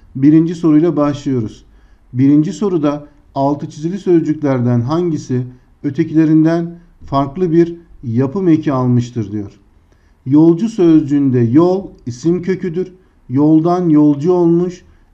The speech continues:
isimden isim yapım eki almış. Romancı,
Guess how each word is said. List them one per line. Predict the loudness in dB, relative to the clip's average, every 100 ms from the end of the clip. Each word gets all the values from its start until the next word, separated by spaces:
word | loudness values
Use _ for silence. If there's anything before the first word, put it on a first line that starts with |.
| _
isimden | -12 -2 0 2 2 0 -2 -6
isim | -10 -6 0 0 -2 -10 -20 _ -6
yapım | -2 -2 0 0
eki | 0 -2
almış. | -2 -2 -6 -10 -20 _ _ _ _ _ _
Romancı, | -2 0 2 0 -2 -4 -6